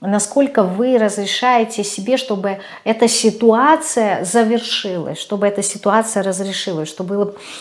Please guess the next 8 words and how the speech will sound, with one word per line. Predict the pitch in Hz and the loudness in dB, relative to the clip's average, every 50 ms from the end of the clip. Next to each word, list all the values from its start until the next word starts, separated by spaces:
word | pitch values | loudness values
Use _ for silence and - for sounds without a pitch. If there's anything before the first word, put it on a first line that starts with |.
| - - | -16 -12
чтобы | - - - 220 208 220 | -6 0 4 6 6 6
появилась | 202 226 226 233 226 208 226 285 294 262 240 - - | 8 8 8 8 8 6 4 4 4 4 4 2 0
возможность, | 208 220 214 214 - 220 220 226 254 262 277 262 262 - 220 202 202 196 - - - - - - - - - - | 0 0 0 2 2 4 4 4 6 4 4 2 0 -2 -4 -4 -4 -6 -10 -14 -20 -20 -20 -20 -20 -8 -2 0
а, | 196 202 196 196 196 196 190 196 190 190 190 | 2 4 4 4 4 4 4 4 4 2 4
как-то | - 240 226 233 - 233 226 | 2 2 2 4 4 2 2
изменить | - 262 247 208 190 208 214 226 226 226 240 247 233 233 - | 4 2 0 0 2 2 4 4 4 4 2 2 0 -2 -4
ее, | - 202 185 185 185 190 | -6 -4 -4 -2 -2 -2
трансформировать. | 185 190 - 208 202 202 - - 202 196 190 185 190 196 196 190 190 175 170 170 - - - - - - | -4 -2 -2 -2 -2 -2 -2 -2 -2 -2 0 0 -2 -2 -2 -2 -2 -2 -4 -4 -6 -8 -12 -14 -16 -20